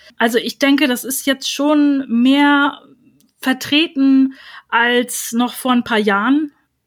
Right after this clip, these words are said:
Es gibt auch eine sehr gute Webseite. Kann ich die einfach mal nennen, oder?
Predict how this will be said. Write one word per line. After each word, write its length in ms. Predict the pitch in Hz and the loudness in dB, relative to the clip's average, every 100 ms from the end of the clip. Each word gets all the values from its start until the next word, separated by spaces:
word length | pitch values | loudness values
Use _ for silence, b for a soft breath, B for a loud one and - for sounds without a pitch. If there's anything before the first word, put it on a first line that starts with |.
| _ | _
Es 160 | - 214 | -10 -6
gibt 160 | 277 247 | -4 0
auch 60 | |
eine 120 | 269 | 2
sehr 160 | 262 262 | 2 0
gute 300 | 262 269 226 | -2 -4 0
Webseite. 580 | 247 247 - 330 330 330 | 0 -2 0 0 0 -2
Kann 200 | - 277 | 0 0
ich 100 | 277 | 0
die 100 | 254 | -4
einfach 160 | 247 | -2
mal 160 | 247 233 | 0 2
nennen, 380 | 214 254 339 320 | 2 2 -2 -4
oder? 420 | 254 233 233 226 | -4 -2 -2 -4